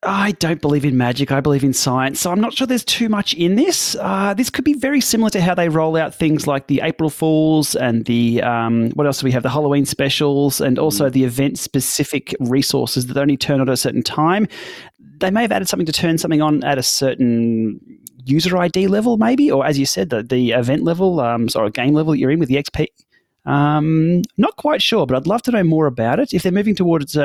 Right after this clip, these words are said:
Speaker 1: a more dynamic and, and more agile way to develop and deploy things, I'm all for it. Let's see what comes, uh, next, though.
Speaker 2: Yeah, yeah, yeah.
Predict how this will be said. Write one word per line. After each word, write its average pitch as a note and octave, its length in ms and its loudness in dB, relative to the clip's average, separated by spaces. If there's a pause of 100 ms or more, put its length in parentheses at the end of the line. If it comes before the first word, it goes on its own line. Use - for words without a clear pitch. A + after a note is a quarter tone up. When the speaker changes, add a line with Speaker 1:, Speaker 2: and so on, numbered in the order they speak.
(120)
Speaker 1:
a C#3+ 60 2
more D3+ 160 2
dynamic C#3+ 520 0
and, B2 140 -2
and B2+ 180 0
more C3 220 0
agile C3 420 0
way C3 220 0
to C3 100 -2
develop B2 380 -2
and A#2 100 -4
deploy D#3 360 -4
things, A#3 420 2 (380)
I'm B2+ 180 2
all B2+ 100 0
for E3 300 0
it. - 160 -8
Let's - 220 -4
see - 180 -2
what D3 160 0
comes, C#3+ 340 -2
uh, D#3 220 0
next, E3 240 -2
though. G#2 160 -2 (140)
Speaker 2:
Yeah, A#2+ 160 -6 (320)
yeah, A#2+ 160 -14 (180)
yeah. A2+ 160 -12